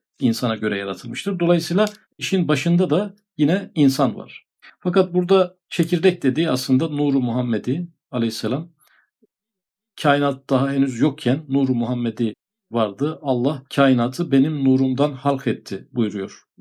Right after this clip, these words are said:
bir hadis metninde. Demek ki başta gelen şey Nuru Muhammedi'dir. E, kainat o nurdan halk edilmiş.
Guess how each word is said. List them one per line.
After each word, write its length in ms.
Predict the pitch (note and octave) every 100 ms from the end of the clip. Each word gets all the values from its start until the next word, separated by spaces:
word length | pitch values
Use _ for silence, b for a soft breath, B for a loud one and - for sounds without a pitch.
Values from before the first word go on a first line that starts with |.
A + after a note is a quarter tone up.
| - -
bir 300 | A#2+ - _
hadis 360 | - A2 - C3+
metninde. 600 | G#2+ - G#2+ G#2 E3+ F3 b b b -
Demek 260 | D#3+ E3+
ki 300 | - A3 G#3+ _ _ _
başta 300 | C#3 C#3 G3
gelen 480 | F3+ C3 A#2 A2+ B2+
şey 380 | - E3+ F#3 G3 - -
Nuru 280 | C#3 C#3+ B2
Muhammedi'dir. 800 | A#2+ B2+ B2+ A#2+ D#3 F3+ F3+ _ b b b b _
E, 100 | C3
kainat 440 | B2+ D#3 D3+ D3+ C3
o 160 | C#3+
nurdan 320 | C#3 B2+ D#3 C#3
halk 280 | B2+ G#2
edilmiş. 560 | - - A2+ F3 - -